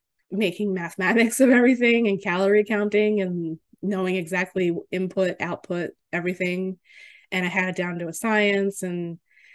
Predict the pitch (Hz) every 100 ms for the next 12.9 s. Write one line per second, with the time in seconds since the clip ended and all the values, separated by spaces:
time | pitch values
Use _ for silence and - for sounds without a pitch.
0 | - _ _ _ - 185 180 185 175 -
1 | 185 175 - 180 180 175 175 175 170 170
2 | 170 170 170 165 170 175 - 170 - 170
3 | 165 156 170 180 185 170 170 - 170 170
4 | 170 _ 170 180 - 185 - - - -
5 | - - - - - _ 165 170 170 170
6 | 165 165 - 170 170 170 175 180 196 196
7 | 175 170 160 156 - _ _ _ _ _
8 | _ - - 233 214 214 208 202 190 196
9 | 190 202 208 190 190 196 190 185 180 196
10 | 202 190 185 - 185 - 180 170 165 -
11 | - 240 233 196 185 180 151 165 160 156
12 | 160 170 151 170 165 151 - -